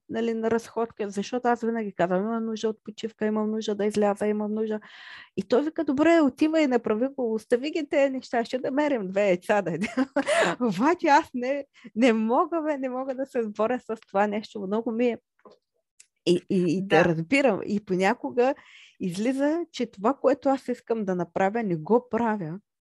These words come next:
Speaker 1: защото смятам, че, е, домакинските неща са по-важни.
Speaker 2: Точно, да. И което е голям проблем.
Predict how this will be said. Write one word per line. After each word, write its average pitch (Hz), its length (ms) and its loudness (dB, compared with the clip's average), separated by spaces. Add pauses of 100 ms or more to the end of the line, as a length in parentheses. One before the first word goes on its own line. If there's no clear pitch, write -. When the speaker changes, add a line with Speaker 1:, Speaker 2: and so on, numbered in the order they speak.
(140)
Speaker 1:
защото 240 760 -2 (180)
смятам, 247 480 0
че, 175 360 0 (140)
е, - 560 -12
домакинските 220 760 -2
неща 254 320 0
са 226 140 -2
по-важни. 214 800 0 (840)
Speaker 2:
Точно, 175 520 -6
да. 147 260 -6 (160)
И 190 80 -14
което 220 280 -4
е 226 60 2
голям 196 360 -2
проблем. 165 440 -10